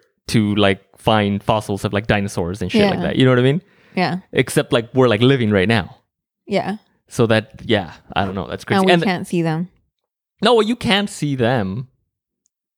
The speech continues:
Speaker 2: Hmm?
Speaker 1: That's, that, those are all the little alien encounters that people always say that
Speaker 2: Oh,
Speaker 1: they have,
Speaker 2: yeah,
Speaker 1: or, like,
Speaker 2: yeah,
Speaker 1: the
Speaker 2: yeah. Oh,
Speaker 1: U F Os
Speaker 2: okay.
Speaker 1: and all that stuff. That's why when people talk, you know, people who claim that they've had alien encounters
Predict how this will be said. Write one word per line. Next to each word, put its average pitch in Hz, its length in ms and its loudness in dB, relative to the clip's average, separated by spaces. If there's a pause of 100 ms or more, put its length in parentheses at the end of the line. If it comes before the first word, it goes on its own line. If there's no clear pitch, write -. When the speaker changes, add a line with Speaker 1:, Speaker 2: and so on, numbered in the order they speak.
Speaker 2:
Hmm? 247 180 -6
Speaker 1:
That's, 139 260 -2
that, - 240 -2
those 147 180 0
are 156 60 4
all 147 80 4
the 143 80 0
little 139 180 2
alien 127 300 2
encounters 117 420 -2
that 104 120 -4
people 110 220 -4
always 98 320 -2
say 202 140 -4
that 190 100 -2
Speaker 2:
Oh, 240 80 4
Speaker 1:
they 214 180 4
have, 190 200 2
Speaker 2:
yeah, 170 80 0
Speaker 1:
or, - 60 0
like, - 140 -4
Speaker 2:
yeah, - 40 -8 (160)
Speaker 1:
the 107 60 0
Speaker 2:
yeah. 101 60 2
Oh, - 40 -
Speaker 1:
U - 40 -4
F - 60 -2
Os - 0 - (220)
Speaker 2:
okay. - 40 -8
Speaker 1:
and 101 100 -6
all 92 100 -6
that 95 160 -8
stuff. 104 180 -8 (520)
That's 139 180 0
why 165 100 6
when 143 160 4
people 147 540 2 (120)
talk, 135 360 0
you 151 220 -4
know, 170 80 6
people 165 260 4
who 143 100 4
claim 135 280 0
that 120 80 -2
they've 123 160 0
had 120 180 2
alien 120 300 0
encounters 113 600 0